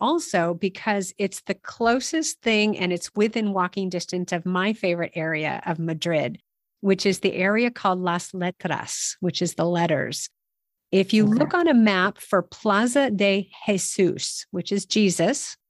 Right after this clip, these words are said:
Speaker 2: Okay.
Speaker 1: Jesus, and find something in that area, you'll
Speaker 2: Okay.
Speaker 1: also notice that you're close,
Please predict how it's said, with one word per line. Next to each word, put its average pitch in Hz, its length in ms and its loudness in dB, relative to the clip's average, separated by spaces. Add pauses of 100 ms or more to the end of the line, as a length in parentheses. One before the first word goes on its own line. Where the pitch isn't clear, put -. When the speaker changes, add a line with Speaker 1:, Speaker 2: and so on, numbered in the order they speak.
(180)
Speaker 2:
Okay. 165 220 2 (560)
Speaker 1:
Jesus, 190 640 2 (340)
and 202 200 2
find 262 380 4
something 240 340 0
in 190 260 0
that 214 280 -2 (120)
area, 208 720 -2 (460)
you'll 208 160 4
Speaker 2:
Okay. 156 100 0
Speaker 1:
also 220 480 2
notice 214 720 2
that 170 180 0
you're 185 140 -2
close, 220 580 -4